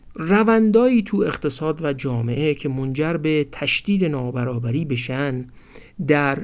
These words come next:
دراز مدت ظرفیت‌های توسعه رو تضعیف و تخریب می‌کنن. توسعه واقعی با تشدید نابرابری به وجود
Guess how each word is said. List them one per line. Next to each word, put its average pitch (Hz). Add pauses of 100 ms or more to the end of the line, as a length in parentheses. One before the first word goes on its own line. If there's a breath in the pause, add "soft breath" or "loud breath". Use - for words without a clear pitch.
(200)
دراز 165
مدت 165 (200)
ظرفیت‌های 175
توسعه 131
رو 131
تضعیف 120
و 123
تخریب 127
می‌کنن. 113 (840 soft breath)
توسعه 202
واقعی 127 (100)
با 127 (120)
تشدید 180
نابرابری 123
به 127
وجود 120